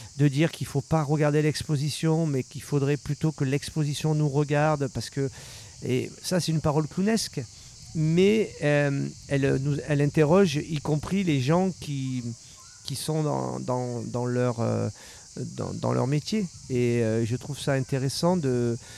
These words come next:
de, de pou-, d'avoir des espaces, euh, pour le, très arrêtés, comme un musée ou comme une institution, et d'avoir le droit d'aller, euh, à cet endroit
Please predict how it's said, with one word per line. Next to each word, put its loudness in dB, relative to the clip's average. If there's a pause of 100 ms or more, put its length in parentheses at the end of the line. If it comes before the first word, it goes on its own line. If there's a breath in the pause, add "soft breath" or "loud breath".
(280 loud breath)
de, 2
de 0
pou-, -4 (280)
d'avoir 4
des 4
espaces, 2
euh, 0 (340 loud breath)
pour 2
le, 4 (340)
très 4
arrêtés, 2
comme 0
un 2
musée 2
ou 4
comme -2
une -2
institution, -2 (500 loud breath)
et 2
d'avoir 0
le 0
droit 2 (220)
d'aller, 0
euh, 0
à -4
cet -6
endroit -2